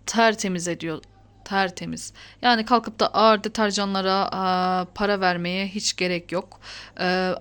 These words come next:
ayrıca bunda kesinlikle yumuşatıcı da kullanmıyorsunuz. E, çünkü, e, zaten sizin için de zararlı olabiliyorken be-, bebeğiniz için ekstradan, e, zararlı olabiliyor. E, ben de bundan dolayı, e,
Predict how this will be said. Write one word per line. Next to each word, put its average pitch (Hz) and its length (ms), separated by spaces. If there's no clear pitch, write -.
ayrıca 220 640
bunda 202 540
kesinlikle 202 540
yumuşatıcı 196 680
da 175 260
kullanmıyorsunuz. 196 960
E, 185 100
çünkü, 202 560
e, 190 420
zaten 196 360
sizin 214 300
için 202 300
de 175 160
zararlı 190 400
olabiliyorken 196 640
be-, 190 280
bebeğiniz 202 420
için 240 300
ekstradan, 180 580
e, 170 360
zararlı 170 480
olabiliyor. 220 720
E, 185 260
ben 262 260
de 185 140
bundan 226 500
dolayı, 196 460
e, 180 440